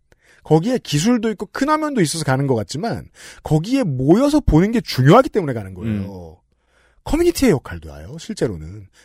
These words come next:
Speaker 1: 말을, 대화를 나누지 않고 불이 꺼져 있는데도 불구하고. 영화 산업을 지배하고 있는 대기업을 제외하고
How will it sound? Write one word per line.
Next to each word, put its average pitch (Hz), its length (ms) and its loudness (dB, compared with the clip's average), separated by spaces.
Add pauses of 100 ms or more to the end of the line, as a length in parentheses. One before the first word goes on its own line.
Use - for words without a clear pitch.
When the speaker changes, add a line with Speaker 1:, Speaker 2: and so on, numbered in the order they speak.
(140)
Speaker 1:
말을, 123 320 2
대화를 247 320 4
나누지 196 240 2
않고 110 280 -8
불이 180 180 2
꺼져 480 240 4
있는데도 196 260 -6
불구하고. 76 800 -20 (580)
영화 156 240 4
산업을 208 800 2
지배하고 175 600 4
있는 165 320 -2
대기업을 165 640 0
제외하고 170 880 4